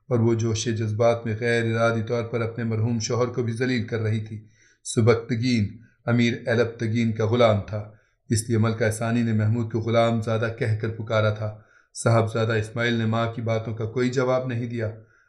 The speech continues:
वो किसी मुजस्मे की मानिंद साकित खड़ा उस दरवाजे की तरफ देख रहा था,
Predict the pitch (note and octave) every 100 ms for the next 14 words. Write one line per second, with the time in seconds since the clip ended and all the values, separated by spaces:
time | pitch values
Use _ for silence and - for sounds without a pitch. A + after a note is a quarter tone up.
0 | _ A#2+ A#2 A2+ G#2+ - - - G#2+ -
1 | A#2 A#2 A2 B2+ A2+ - A#2+ A2 A#2+ A#2+
2 | A#2 A2+ A2 - B2 A2+ A2+ A2 - A#2
3 | A2 - - _ _ A#2+ G#2+ B2 A#2 A#2+
4 | A#2+ C3+ C#3 C3+ A#2+ C3 B2+ B2 A2 G#2+
5 | G#2+ G#2+ -